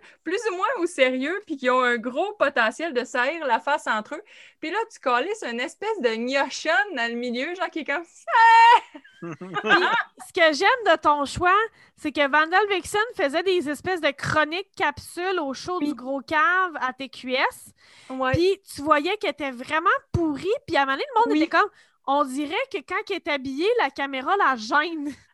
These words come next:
Speaker 1: Ah oui!
Speaker 2: <laughs>
Speaker 1: Mais c'est qu'elle l'a pas pantoute, là. Tu sais, elle a la personnalité d'une fenouille, là, je te jure.
Speaker 2: <laughs>
Speaker 1: C'est comme,
Speaker 2: Fenouille.
Speaker 1: c'est épouvantable. Ça serait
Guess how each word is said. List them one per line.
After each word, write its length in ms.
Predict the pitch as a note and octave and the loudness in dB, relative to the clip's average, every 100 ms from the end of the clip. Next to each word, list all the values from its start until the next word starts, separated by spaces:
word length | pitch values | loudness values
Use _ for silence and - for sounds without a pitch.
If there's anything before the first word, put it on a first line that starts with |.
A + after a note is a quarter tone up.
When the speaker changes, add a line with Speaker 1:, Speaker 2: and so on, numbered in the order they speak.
| _ | _
Speaker 1:
Ah 200 | C5 B4 B4 B4+ | 6 8 10 10
oui! 140 | B4 C5 | 10 12
Speaker 2:
<laughs> 2000 | C5+ B4+ A4+ A4 A#4 - A#4 A#4 B4 - A4+ - - - _ - - G#4+ - | 10 8 6 4 2 2 0 2 -4 -2 -2 -2 -2 -6 _ -10 -8 -12 -8
Speaker 1:
Mais 120 | E4+ A4 | -4 -4
c'est 160 | G#4+ G4 | -4 -4
qu'elle 420 | G#4+ F4+ E4 D4+ | 2 4 4 0
l'a 200 | E4 E4+ - | -2 -4 -6
pas 300 | - F#4+ G#4+ _ | -4 -2 -4 _
pantoute, 640 | E4 F#4 G4+ G4 F4+ G4 | -2 -2 -4 -10 -10 -10
là. 240 | D#4+ F4 F4 - | -10 -8 -10 -8
Tu 80 | G#4 | -8
sais, 80 | - C#4+ | 0 0
elle 100 | C#4+ | 0
a 80 | F4 | 0
la 180 | C#4 | -2
personnalité 1200 | C#4+ F4 G4 - - C#4 C#4+ C#4 C4+ C4 D#4+ F#4+ D#4 | -2 -4 -4 -4 -6 -4 -2 -4 -4 -8 -8 -8 -8
d'une 460 | A3 A#3 G#3+ A3+ A#3+ | -8 -8 -6 -10 -12
fenouille, 840 | - - D4+ C4+ D4 D#4 D4 C4 | -18 0 2 2 -2 -4 -4 2
là, 180 | C4 D4 | 4 2
je 100 | - | 0
te 200 | C#4+ C#4 | -2 -2
jure. 320 | B3+ D#4 D#4 | 2 4 4
Speaker 2:
<laughs> 160 | A#3+ - | 2 -2
Speaker 1:
C'est 120 | - | -2
comme, 360 | A3+ B3+ C#4+ - _ | -2 -2 -6 -12 _
Speaker 2:
Fenouille. 500 | G4+ F#4 F4+ F#4+ - - _ - | -2 -2 -2 -2 -4 -6 _ -8
Speaker 1:
c'est 180 | F#4 | -8
épouvantable. 920 | F4+ - F4 C#4+ C4 D4 E4 E4 F4+ F#4 - - | -6 -8 -2 2 2 0 0 2 2 -2 -20 -20
Ça 300 | - - C#4+ | -10 2 2
serait 520 | E4+ - C#4+ D4+ D#4 | 2 -6 -2 0 0